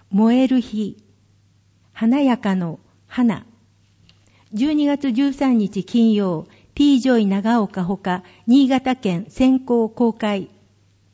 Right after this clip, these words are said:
十二月二十日金曜、全国公開。小千谷市ほか、新潟県全域で撮影。公式ホームページの二次元コードがあります。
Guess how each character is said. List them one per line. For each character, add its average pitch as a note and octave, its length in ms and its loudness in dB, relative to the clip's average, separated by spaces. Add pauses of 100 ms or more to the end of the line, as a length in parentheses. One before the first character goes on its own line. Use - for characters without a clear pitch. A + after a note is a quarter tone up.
(420)
十 A#3+ 220 0
二 C#4 140 2
月 B3+ 220 -2
二 A3 140 -4
十 - 120 -14
日 G#3 220 -10 (160)
金 B3 280 2
曜、 G3 320 -4 (320)
全 C4+ 280 0
国 F#3 300 -6
公 G#3 220 -6
開。 F3+ 380 -8 (580)
小 A3+ 120 0
千 A3+ 120 0
谷 B3+ 120 2
市 A3+ 120 -4
ほ G3 140 -2
か、 F#3+ 300 -8 (240)
新 C4 200 4
潟 C#4 240 -2
県 F#3+ 280 -4
全 B3 380 4
域 A#3+ 220 -4
で G3 280 -6
撮 G3+ 340 -6
影。 F3+ 400 -6 (720)
公 C4+ 200 2
式 C4+ 280 -2
ホ B3+ 160 2
ー - 20 4
ム B3+ 140 4
ペ A3+ 220 0
ー G3 80 -4
ジ D#3+ 280 -12 (220)
の A#3 220 -2 (100)
二 G#3 140 0
次 A#3 120 0
元 C4+ 200 2
コ C4+ 160 0
ー A3 60 0
ド F#3+ 120 -4
が F3+ 220 -8
あ F#3 100 -4
り F3+ 140 -4
ま E3+ 140 -6
す。 - 180 -20